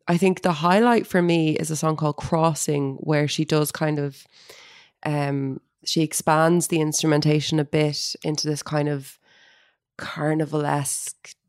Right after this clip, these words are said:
dark, sort of playgroundy, um, vibe on it. Um, I think it's really, really wonderful. It's probably, it's, I, it's, it's my favorite on the record, um,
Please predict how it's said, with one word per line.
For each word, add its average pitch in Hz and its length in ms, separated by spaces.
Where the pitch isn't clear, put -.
dark, 147 720
sort 156 320
of 143 340
playgroundy, 139 1120
um, 135 600
vibe 135 540
on 131 220
it. 131 260
Um, 135 300
I 147 180
think 147 180
it's 147 140
really, 147 340
really 139 180
wonderful. 139 460
It's 127 140
probably, 147 300
it's, - 180
I, 123 100
it's, - 340
it's - 160
my 147 80
favorite 156 420
on 139 120
the 139 60
record, 135 480
um, 131 600